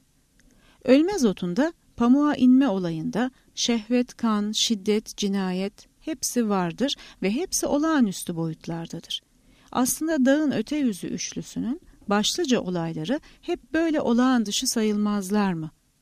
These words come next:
Adil Efendi korkusunun tüm köyü bir psikoza sokması, Meryemce'nin tüm köy halkına gücenip bir daha kimseyle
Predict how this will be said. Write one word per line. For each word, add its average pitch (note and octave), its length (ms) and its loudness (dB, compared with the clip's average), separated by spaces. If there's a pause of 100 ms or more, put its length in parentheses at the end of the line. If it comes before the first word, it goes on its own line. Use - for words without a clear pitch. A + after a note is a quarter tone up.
(560)
Adil D4+ 340 4
Efendi G3+ 480 -2
korkusunun F3 720 -6
tüm D#4+ 260 -8
köyü F3 380 -6
bir F#3+ 240 -4
psikoza A3 640 -4
sokması, - 680 -10 (560)
Meryemce'nin C#4+ 840 2 (180)
tüm F#4 220 -6
köy D4 340 2
halkına F3+ 500 -2
gücenip F3 520 -4
bir C4+ 180 0
daha B3 220 2
kimseyle A#3+ 640 -2